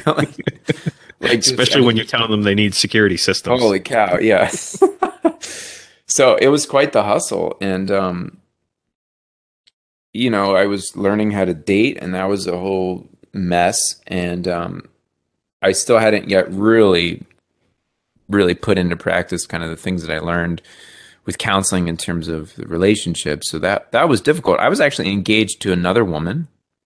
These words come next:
Speaker 1: before I even started seeing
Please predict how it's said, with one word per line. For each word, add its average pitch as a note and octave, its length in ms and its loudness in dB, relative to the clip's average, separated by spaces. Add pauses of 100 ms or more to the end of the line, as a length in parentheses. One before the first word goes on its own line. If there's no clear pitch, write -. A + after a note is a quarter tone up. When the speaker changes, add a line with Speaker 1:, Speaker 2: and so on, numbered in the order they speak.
(140)
Speaker 1:
before F#2 500 2
I - 80 0
even E2+ 460 -2 (1080)
started F#2 400 0
seeing F2 500 -4